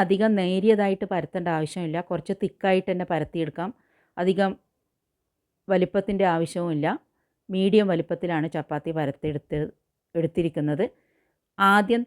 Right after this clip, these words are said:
തവയിലേക്ക് ഇട്ട് കൊടുത്തതിന് ശേഷം ലൈറ്റായിട്ടൊന്ന് ചൂടാക്കിയതിന് ശേഷം രണ്ട് സൈഡും ലൈറ്റായി ചൂടാക്കിയെടുക്കുക. പിന്നെ നമുക്ക് ഫ്ലെയിമിൽ വെച്ച്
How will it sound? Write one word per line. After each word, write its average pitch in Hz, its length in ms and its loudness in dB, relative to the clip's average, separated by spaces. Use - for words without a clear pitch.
തവയിലേക്ക് 175 580 2
ഇട്ട് - 140 -10
കൊടുത്തതിന് 170 560 -2
ശേഷം 156 320 -2
ലൈറ്റായിട്ടൊന്ന് 190 760 2
ചൂടാക്കിയതിന് 170 720 -4
ശേഷം 170 220 -6
രണ്ട് 202 360 6
സൈഡും 165 340 -2
ലൈറ്റായി 180 460 0
ചൂടാക്കിയെടുക്കുക. 165 680 -2
പിന്നെ 220 180 2
നമുക്ക് 175 260 -2
ഫ്ലെയിമിൽ 196 440 4
വെച്ച് 185 200 -4